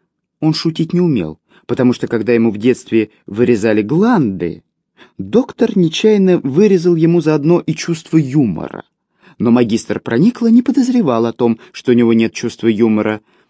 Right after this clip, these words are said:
«Всю сознательную жизнь», ответил гражданин Каин, у которого было чувство юмора,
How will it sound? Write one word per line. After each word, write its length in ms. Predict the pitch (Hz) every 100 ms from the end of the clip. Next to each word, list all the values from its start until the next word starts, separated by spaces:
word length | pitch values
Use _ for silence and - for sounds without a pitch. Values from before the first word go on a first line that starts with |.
| _ _ _ _
«Всю 460 | - - - 226 214
сознательную 1040 | - 185 156 165 196 185 185 170 170 165
жизнь», 720 | 143 151 180 175 156 135 113 -
ответил 500 | 120 120 120 117 110
гражданин 540 | 107 110 104 107 107
Каин, 320 | - 147 147 139
у 60 |
которого 420 | 135 147 143 143
было 340 | 123 139 175 123
чувство 380 | - 123 - 107
юмора, 540 | 113 196 165 156